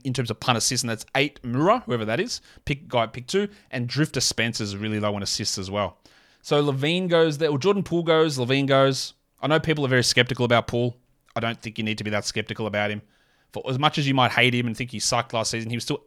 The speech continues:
eightieth or around eightieth in per game numbers with a thirty minutes a game that he played for the Warriors. Evan Mobley goes at thirty-nine. Kobe oh eight, Bryant twenty-four. I wonder who your favorite player is.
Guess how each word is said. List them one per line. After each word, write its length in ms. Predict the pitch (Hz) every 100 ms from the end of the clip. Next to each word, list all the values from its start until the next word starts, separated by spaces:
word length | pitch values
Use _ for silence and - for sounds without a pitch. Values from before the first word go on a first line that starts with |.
| 107
eightieth 480 | 110 110 101 - - _ _
or 140 | 117
around 200 | 107 110 107
eightieth 360 | 107 110 107 -
in 100 | 104
per 200 | - 113
game 180 | 110 104
numbers 380 | 107 107 104 - - -
with 160 | 117 110
a 280 | 104 107
thirty 340 | 104 - 117 113
minutes 320 | 110 110 -
a 40 | 101
game 380 | 104 107 104
that 100 | 101
he 60 | 104
played 240 | - 101
for 80 | 98
the 80 | 101
Warriors. 420 | 95 98 90 - _ _ _ _ _ _ _ _
Evan 220 | 170 180 175
Mobley 300 | 170 175 170
goes 240 | 170 160
at 100 | 165
thirty-nine. 720 | 170 160 156 156 160 165 160 - _ _ _ _ _ _ _ _ _ - - _ _ _
Kobe 500 | - 156 151 147 151 -
oh 140 | 131
eight, 220 | 127 127
Bryant 360 | 120 123 127 123
twenty-four. 640 | - 117 - 139 120 165 - _ -
I 80 | 117
wonder 540 | 110 113 131 135 135
who 120 | 123
your 120 | 120
favorite 280 | 117 110 110
player 240 | 117 120 107
is. 180 | 131